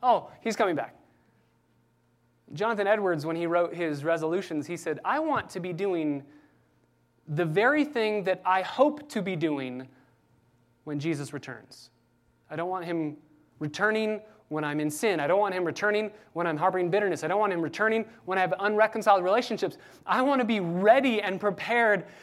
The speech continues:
when he returns to say, 'Thank you,' and I'm ready." Do this now. Brother, sister, if you are in any place where you,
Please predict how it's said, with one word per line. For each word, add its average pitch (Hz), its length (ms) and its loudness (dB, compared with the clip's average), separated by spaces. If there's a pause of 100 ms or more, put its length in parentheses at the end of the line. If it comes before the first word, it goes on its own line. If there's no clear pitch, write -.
(200)
when 175 140 0
he 240 120 4
returns 262 420 4
to 226 100 -2
say, 226 280 0
'Thank 226 460 2
you,' 185 160 2
and 180 80 2
I'm 165 160 0
ready." 127 320 -2 (3250)
Do 190 140 -4
this 208 220 -4
now. 170 320 -8 (1040)
Brother, 196 220 0
sister, 202 320 -4
if 147 140 -2
you 175 240 -2
are 160 180 4
in 170 280 -2
any 180 480 -4 (1000)
place 190 400 2
where 165 120 -2
you, 185 520 -4